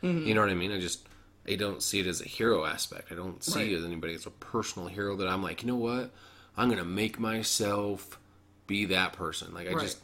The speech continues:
Speaker 2: I would rather just be myself, and I'm gonna make myself the best I can be. I don't need an
Speaker 1: Right.
Speaker 2: aspect of a bar to hit. So
Speaker 1: And the major-, the majority of how I try to do things is,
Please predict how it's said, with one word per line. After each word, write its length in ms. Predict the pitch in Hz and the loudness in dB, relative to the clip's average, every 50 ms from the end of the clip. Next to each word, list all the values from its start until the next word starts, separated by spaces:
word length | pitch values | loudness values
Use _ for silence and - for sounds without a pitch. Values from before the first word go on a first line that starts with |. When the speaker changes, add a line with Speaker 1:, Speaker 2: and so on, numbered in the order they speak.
| - - - | -14 -6 -2
Speaker 2:
I 80 | 92 | 0
would 100 | 98 95 98 | 2 2 2
rather 180 | 101 104 107 | 2 2 2
just 160 | 104 107 98 90 | 0 -2 -2 -2
be 100 | 104 107 | -2 0
myself, 460 | 110 104 101 - - 107 110 101 - | -2 -2 -4 -4 -4 -4 -6 -6 -6
and 200 | - 92 95 95 | -4 -4 -2 -2
I'm 80 | 95 | -2
gonna 140 | 98 98 101 | -2 -2 -2
make 180 | 98 98 98 95 | -2 -2 -2 -2
myself 440 | 101 98 92 - - 101 104 104 - | -4 -2 -2 0 2 2 2 0 0
the 100 | - 90 | -4 -6
best 300 | - - 82 87 - - | -4 -4 -4 -4 -4 -6
I 80 | 85 80 | -6 -8
can 160 | - 82 80 | -10 -10 -10
be. 220 | - - - - - | -10 -10 -12 -10 -4
I 60 | - | -2
don't 200 | 95 95 95 87 | -2 0 0 0
need 180 | 98 101 98 92 | 0 0 2 2
an 100 | 92 87 | 0 0
Speaker 1:
Right. 120 | 80 87 | 0 0
Speaker 2:
aspect 520 | 87 76 73 - - 87 82 76 - - - | 0 0 0 -2 -2 -2 -4 -4 -6 -10 -10
of 220 | 90 90 87 92 | -8 -8 -6 -8
a 80 | 90 85 | -8 -6
bar 260 | - 87 85 85 78 | -4 -4 -2 -2 -4
to 80 | 80 | -6
hit. 300 | 78 - - - - - - - - - - - - - - - - - - - - - - - - | -8 -10 -10 -10 -12 -14 -16 -20 -20 -20 -20 -20 -20 -20 -20 -20 -20 -20 -20 -20 -20 -20 -20 -12 -10
So 220 | - - 214 180 170 | -6 -4 -2 2 2
Speaker 1:
And 120 | 214 214 | 4 4
the 60 | 214 220 | 4 4
major-, 420 | 220 220 208 196 220 240 - - - 170 | 4 2 2 2 0 -2 -2 -2 -4 -2
the 80 | - | -2
majority 500 | 196 196 202 180 196 214 226 220 175 160 | 0 0 -2 0 0 0 0 0 0 -2
of 100 | 156 151 | -2 -2
how 180 | 165 139 131 123 | -2 -2 -2 -2
I 100 | 123 131 | -4 -6
try 220 | 135 - 123 98 | -6 -6 -8 -8
to 60 | 117 | -8
do 160 | 135 139 135 131 | -8 -10 -10 -10
things 260 | - 127 127 131 - | -10 -10 -10 -10 -10
is, 160 | 135 131 131 | -12 -12 -12